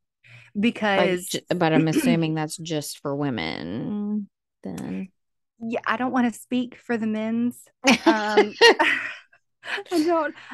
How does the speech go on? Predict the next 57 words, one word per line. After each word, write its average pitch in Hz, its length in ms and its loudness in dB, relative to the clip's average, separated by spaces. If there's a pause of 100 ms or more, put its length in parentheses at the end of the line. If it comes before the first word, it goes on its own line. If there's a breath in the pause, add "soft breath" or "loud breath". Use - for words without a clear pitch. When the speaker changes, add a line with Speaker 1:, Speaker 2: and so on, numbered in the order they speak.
Speaker 1:
I 294 100 4
don't 320 220 4
know. 277 240 0
No, 415 300 2
'cause 415 160 -4
they 392 120 0
stand 339 240 -2
up 339 100 -2
all 285 120 -4
the 302 80 -6
time 302 180 -14 (140)
and 147 120 -10
pee. 196 380 -16 (440)
Speaker 2:
I 185 120 0
know, 196 180 0
that's 180 160 -4
what 185 60 -8
I'm 175 80 -6
saying. 180 160 -8
Speaker 1:
Right? 208 460 -4 (260)
So 226 260 -4
Speaker 2:
So, - 80 -6
Speaker 1:
peeing 302 200 0
in 302 60 -2
the 240 60 0
shower 240 320 0
for 214 120 -6
Speaker 2:
so 208 60 4
I 185 40 6
Speaker 1:
men 185 60 4
Speaker 2:
wonder 202 180 6
Speaker 1:
are 196 40 6
Speaker 2:
why 175 180 4
it's - 100 -8
just - 260 -4
bad 160 220 0
for 160 180 -4
us. - 440 -6 (840 loud breath)
Speaker 1:
Well, 233 460 0 (100)
it's, 233 280 -4 (100)
okay, 196 260 0
so 196 300 -4
I've 196 180 -2
heard 214 280 -4
it's 208 160 -8
bad 196 280 -4
for - 120 -12
your 185 100 -6
pelvic 196 400 -8
floor. 190 480 -8 (320 soft breath)
And 233 140 2
if 214 160 0
you 240 160 2
already 214 360 2
have 190 280 -4
a 185 140 -6
weak 240 380 -6